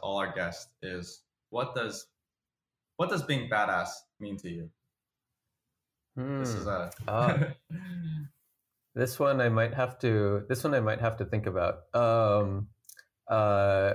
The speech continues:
Speaker 2: I think, uh, yeah, when you say it right now, I think what I, what comes to mind is, um, a mix of, uh, uh, high achievement, um, while at the same time,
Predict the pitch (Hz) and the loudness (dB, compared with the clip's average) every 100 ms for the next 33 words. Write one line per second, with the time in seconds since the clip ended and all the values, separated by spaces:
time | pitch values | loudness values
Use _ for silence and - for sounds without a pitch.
0 | - 123 - 208 240 - - - - _ | 0 -2 0 -2 -4 -8 -14 -14 -14 _
1 | _ 131 127 117 113 107 104 - - 139 | _ 2 4 6 6 4 2 -4 -6 2
2 | 147 113 131 147 143 175 156 127 123 110 | 4 4 4 2 2 4 4 4 2 2
3 | 113 120 120 113 123 120 113 113 110 101 | 2 4 4 2 0 0 2 4 4 4
4 | 113 - 110 104 - 95 92 104 104 98 | 2 0 -2 -2 -4 -2 0 0 -2 -2
5 | 98 92 95 - _ _ _ - 104 101 | -2 0 -4 -10 _ _ _ -4 0 2
6 | 95 95 92 - - 104 107 117 117 - | 2 -2 -8 -16 -4 0 2 2 2 -4
7 | - 110 107 104 101 101 _ _ _ _ | -6 0 4 4 2 0 _ _ _ _
8 | _ 101 95 95 92 92 92 - _ _ | _ 0 2 2 0 0 -4 -8 _ _
9 | _ _ _ _ _ - 101 95 92 90 | _ _ _ _ _ 0 2 4 4 4
10 | 90 87 - _ _ - 143 151 147 117 | 2 -2 -8 _ _ -10 0 2 4 2
11 | - 120 120 143 214 - - - 127 117 | 2 2 2 0 -2 -6 -10 0 4 4
12 | 113 110 107 - _ - 107 113 120 123 | 4 2 -2 -6 _ -8 0 4 4 4
13 | 120 - 113 113 113 120 117 113 110 110 | 4 2 2 0 2 2 2 0 2 4
14 | 110 113 113 | 4 2 -2